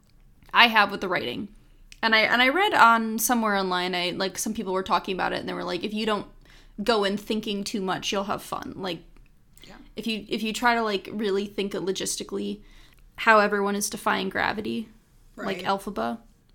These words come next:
Speaker 2: Yes.
Speaker 1: A lot of the characters defying gravity, flying out here, and, uh, children jumping between cars at top
Speaker 2: Yeah.
Speaker 1: speeds, 'cause that makes sense.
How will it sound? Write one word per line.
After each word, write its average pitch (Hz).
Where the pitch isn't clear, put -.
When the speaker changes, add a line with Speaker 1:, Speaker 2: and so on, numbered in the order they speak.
Speaker 2:
Yes. -
Speaker 1:
A -
lot 233
of 202
the 214
characters 214
defying 214
gravity, 247
flying 233
out 226
here, 196
and, 190
uh, 180
children 214
jumping 214
between 214
cars 214
at -
top 202
Speaker 2:
Yeah. 185
Speaker 1:
speeds, 202
'cause -
that 202
makes 190
sense. -